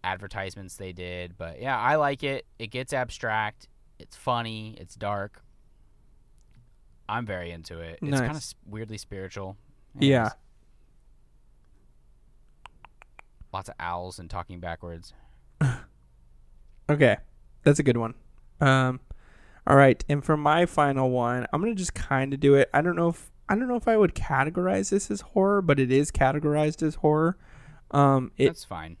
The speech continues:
Speaker 2: is The Invisible Man.
Speaker 1: The most recent one?
Speaker 2: Yep. With, um,
Speaker 1: So good.
Speaker 2: what's her name? Elizabeth Moss.
Speaker 1: Yeah.
Speaker 2: Yeah.
Speaker 1: Yes,
Speaker 2: This,
Speaker 1: yes.
Speaker 2: this is a really good,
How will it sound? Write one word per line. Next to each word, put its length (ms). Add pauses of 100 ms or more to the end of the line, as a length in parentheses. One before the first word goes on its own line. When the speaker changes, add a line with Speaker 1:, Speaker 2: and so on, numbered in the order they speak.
Speaker 2:
is 800
The 140
Invisible 420
Man. 360 (1400)
Speaker 1:
The 240
most 180
recent 240
one? 200
Speaker 2:
Yep. 200 (600)
With, 260
um, 380
Speaker 1:
So 260
good. 300 (300)
Speaker 2:
what's 180
her 80
name? 220 (1080)
Elizabeth 460
Moss. 480
Speaker 1:
Yeah. 180 (380)
Speaker 2:
Yeah. 300 (140)
Speaker 1:
Yes, 100
Speaker 2:
This, 260
Speaker 1:
yes. 180
Speaker 2:
this 220
is 100
a 80
really 300
good, 300